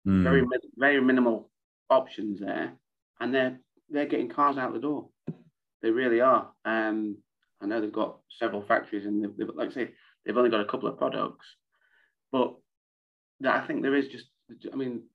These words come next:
Speaker 2: be-, when I was younger, my, I had a B M W three Series.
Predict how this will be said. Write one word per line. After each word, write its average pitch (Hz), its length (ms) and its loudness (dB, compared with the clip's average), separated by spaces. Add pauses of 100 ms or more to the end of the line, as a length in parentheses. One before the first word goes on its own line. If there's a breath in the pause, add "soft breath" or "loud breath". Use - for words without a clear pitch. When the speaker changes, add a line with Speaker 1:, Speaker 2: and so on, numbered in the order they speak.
(160)
Speaker 2:
be-, 151 120 2
when 147 160 2
I 165 100 6
was 143 160 6
younger, 123 500 4 (420)
my, 120 260 -2
I 123 120 -2
had 120 80 2
a 110 40 2
B 135 120 2
M 127 80 4
W 117 240 4
three 131 160 -2
Series. 123 560 -6